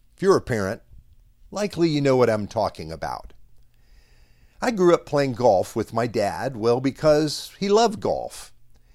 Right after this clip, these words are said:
And if I wanted to hang out with him, I could nearly always find him on a golf course. My dad would allow me, when golfing with him, to take one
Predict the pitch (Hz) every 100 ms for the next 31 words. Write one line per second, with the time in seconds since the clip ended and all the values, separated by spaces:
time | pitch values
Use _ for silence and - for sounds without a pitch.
0 | - 175 190 202 208 247 233 156 127 156
1 | 156 185 117 117 104 87 151 139 151 156
2 | 131 131 175 147 123 143 147 - 101 123
3 | 120 120 120 120 101 95 - 101 78 69
4 | - - - _ _ _ _ _ - _
5 | - 180 233 175 170 156 131 113 117 156
6 | 180 101 113 113 104 95 156 175 - 87
7 | 113 85 - 98 110 131 127 - 156 151
8 | 151 107 113 120 131 139 127